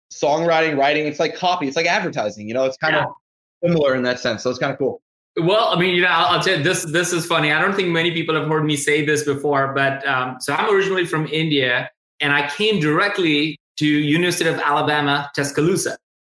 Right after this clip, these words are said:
Speaker 2: Now,
Speaker 1: <laughs>
Speaker 2: now that's it. The people say that's a culture shock. That's, I think it's a culture, culture shock because it's a complete, it's, it's, it's its own country, if you will.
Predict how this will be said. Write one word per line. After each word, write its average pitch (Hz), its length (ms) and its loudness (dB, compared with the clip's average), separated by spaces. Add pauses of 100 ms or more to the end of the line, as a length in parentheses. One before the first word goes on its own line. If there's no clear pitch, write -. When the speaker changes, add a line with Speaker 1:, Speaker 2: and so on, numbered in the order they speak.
(120)
Speaker 2:
Now, 170 180 0
Speaker 1:
<laughs> 196 160 2
Speaker 2:
now - 0 -
that's - 480 0
it. 214 300 2
The 160 140 2
people 247 300 0
say - 80 4
that's 247 200 -2
a - 40 -10
culture 220 380 0
shock. 262 360 2
That's, 240 200 -4
I 208 140 0
think 240 160 -2
it's 190 120 -2
a 180 60 -2
culture, 190 400 0
culture 180 480 0
shock - 420 -2
because 160 260 0
it's 160 160 -2
a 185 60 -2
complete, 170 500 0
it's, 160 240 0
it's, 165 200 -4
it's 165 220 -6
its 175 100 2
own 185 220 0
country, 175 360 0
if - 80 -6
you 139 100 2
will. 127 260 -2